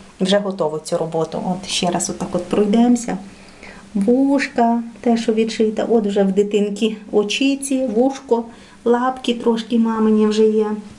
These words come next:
І от ще трошки-трошки і до кінця, і буде ось така от гарна картинка.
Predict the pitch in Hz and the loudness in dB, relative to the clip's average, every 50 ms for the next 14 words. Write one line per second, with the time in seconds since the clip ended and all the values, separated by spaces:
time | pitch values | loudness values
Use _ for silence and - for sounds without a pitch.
0 | - - - - - - - - - _ _ - - - - - 262 277 277 247 | -20 -20 -20 -20 -20 -20 -20 -20 -20 _ _ -20 -20 -16 -8 -2 0 2 4 4
1 | 208 202 202 - - - 240 247 254 254 247 - - 220 226 226 - - 208 196 | 2 2 0 -4 -4 -2 0 0 0 0 -2 -2 0 0 0 0 -2 -4 -6 -4
2 | - 269 277 277 - - - 196 - - 214 190 190 190 - 214 214 - - 277 | 0 0 0 0 -2 -8 -8 -8 -4 -2 0 2 2 2 2 0 0 2 2 0
3 | 262 - 208 196 196 226 - - - - - - - - - 202 208 208 196 202 | 0 0 -2 -2 -2 0 0 -2 -4 -4 -8 -8 -6 -2 0 0 0 0 -2 -2
4 | 196 202 202 196 208 196 196 196 - - - - 156 147 165 - - - | -2 -2 -2 -2 -4 -8 -8 -8 -10 -8 -6 -6 -4 -4 -6 -8 -10 -14